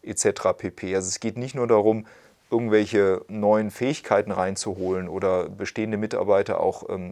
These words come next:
anders zu schulen. Es geht ja darum, dass die Ablaufprozesse in einem Unternehmen, ähm, andere werden und dass man nicht jedes Projekt nur nach dem Wasserfall, äh, Modell macht. Und, äh, das hat insofern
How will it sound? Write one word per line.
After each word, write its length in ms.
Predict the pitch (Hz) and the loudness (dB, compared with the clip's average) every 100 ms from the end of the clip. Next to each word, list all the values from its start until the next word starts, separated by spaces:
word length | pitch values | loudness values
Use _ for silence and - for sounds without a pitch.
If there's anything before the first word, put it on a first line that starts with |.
| 92 | -10
anders 320 | 104 117 - | -4 -4 -4
zu 120 | - | -8
schulen. 320 | - - 92 | -10 -8 -10
Es 100 | 90 | -10
geht 140 | - 110 | -4 0
ja 100 | 104 | 4
darum, 280 | 101 101 101 | 4 2 -2
dass 140 | 95 | -4
die 160 | - 95 - - _ - | -6 -12 -16 -20 _ -6
Ablaufprozesse 840 | - 131 113 - 101 - 95 - | 2 2 2 -2 -8 -4 -4 -4
in 60 | 92 | -6
einem 140 | 87 | -8
Unternehmen, 560 | 92 95 90 95 101 98 - | -10 -8 -6 -6 -6 -8 -10
ähm, 280 | 90 90 87 | -10 -10 -12
andere 400 | - 104 107 104 | -10 -8 -4 -4
werden 300 | 90 87 85 | -2 -4 -6
und 140 | 87 90 | -12 -12
dass 120 | 92 | -8
man 120 | 98 | -8
nicht 200 | 104 - | -8 -10
jedes 240 | 107 110 98 | -6 -4 -6
Projekt 420 | - 104 98 - | -8 -4 -4 -6
nur 80 | 95 | -8
nach 120 | 92 | -8
dem 160 | 104 92 | -8 -6
Wasserfall, 560 | 98 107 - 87 80 - - - - _ - | -4 -4 -4 -6 -6 -10 -20 -20 -20 _ -10
äh, 140 | 95 | -8
Modell 540 | 95 92 90 87 87 - | -6 -6 -2 -2 -4 -8
macht. 360 | 87 80 - | -8 -8 -10
Und, 260 | 87 92 92 _ _ _ | -14 -14 -16 _ _ _
äh, 100 | - | -14
das 180 | - 101 | -6 0
hat 220 | 113 - | 0 0
insofern 520 | - 117 107 107 104 | -8 -4 -2 0 -2